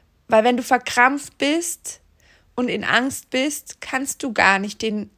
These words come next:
Magneten aktivieren, um dieses, diesen Finanzstrom anzuziehen, den du vielleicht möchtest. Und, ähm, deswegen, es geht auch darum,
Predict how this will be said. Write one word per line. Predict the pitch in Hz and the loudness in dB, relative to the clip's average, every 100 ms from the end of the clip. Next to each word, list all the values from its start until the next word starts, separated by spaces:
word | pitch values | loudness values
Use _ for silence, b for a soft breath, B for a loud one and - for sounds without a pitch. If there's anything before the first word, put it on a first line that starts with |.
| _ | _
Magneten | 208 233 226 226 220 233 226 | 0 2 2 0 -2 -2 -4
aktivieren, | - - - 185 196 196 | -4 -4 -8 -4 -2 -2
um | 196 | -4
dieses, | 190 202 202 190 - - _ | -6 -6 -8 -8 -10 -12 _
diesen | 240 233 214 | -4 -4 -4
Finanzstrom | 233 208 123 233 - 220 | -4 -2 0 0 -2 -4
anzuziehen, | - 233 - 208 - 190 | -8 -8 -10 -10 -8 -6
den | 214 208 | -6 -10
du | |
vielleicht | - - 208 - | -10 -10 -10 -10
möchtest. | 208 208 - 214 208 - B B B B B B | -12 -12 -12 -12 -12 -16 B B B B B B
Und, | - 220 214 208 - - - | -2 0 0 -2 -4 -4 0
ähm, | 202 202 202 202 | 0 0 -2 -4
deswegen, | 220 - 240 233 226 220 b | -4 -2 0 0 -2 -8 b
es | - - | -10 0
geht | 285 302 | 2 2
auch | - 233 | 0 2
darum, | 247 254 247 247 254 | 6 6 6 0 -2